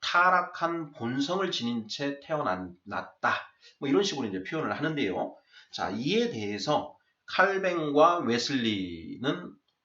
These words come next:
예, 서로 차이점이 있을까 없을까? 칼뱅과 웨슬리의 견해에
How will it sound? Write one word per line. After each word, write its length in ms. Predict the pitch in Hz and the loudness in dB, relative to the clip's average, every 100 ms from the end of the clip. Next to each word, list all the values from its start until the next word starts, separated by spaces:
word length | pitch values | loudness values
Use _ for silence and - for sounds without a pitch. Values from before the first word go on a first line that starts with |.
| - | -14
예, 320 | 85 82 87 | -12 -10 -10
서로 640 | - - 143 151 156 147 - _ _ _ _ _ _ _ _ | -6 -2 0 0 -2 -4 -12 _ _ _ _ _ _ _ _
차이점이 1000 | - - 196 190 - 147 123 123 147 - | -6 -2 -2 -2 -2 -2 0 -2 -4 -4
있을까 720 | - 113 - 123 98 107 131 - | -8 -6 -4 -6 -2 2 2 0
없을까? 540 | - 127 120 110 - - _ _ - | -4 -6 -4 -4 -6 -12 _ _ 0
칼뱅과 600 | - 151 147 135 117 127 | 4 4 4 4 6 6
웨슬리의 540 | 110 113 147 127 113 | 6 0 -2 -2 -2
견해에 560 | 107 104 101 110 - - | -2 -4 -2 -2 -4 -6